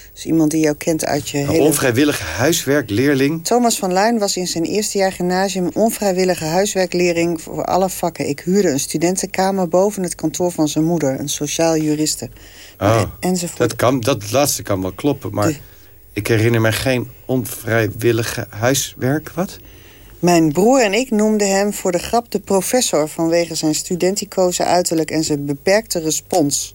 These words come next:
Speaker 2: Ik, ik, ik vermoed dat dit niet waar is, maar ik weet het niet zeker.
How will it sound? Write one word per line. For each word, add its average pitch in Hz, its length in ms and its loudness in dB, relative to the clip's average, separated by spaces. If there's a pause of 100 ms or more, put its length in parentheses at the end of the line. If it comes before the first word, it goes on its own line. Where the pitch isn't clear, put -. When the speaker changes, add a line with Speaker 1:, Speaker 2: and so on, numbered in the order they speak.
Speaker 2:
Ik, 104 100 -16 (360)
ik, - 100 -12 (440)
ik 110 160 -4
vermoed 113 720 2
dat 123 140 0 (460)
dit 139 200 0 (120)
niet 120 220 2
waar 120 280 2
is, 87 320 -6
maar - 120 -4
ik - 120 -4
weet 135 200 2
het 156 120 -8
niet 131 160 -2
zeker. 107 420 -2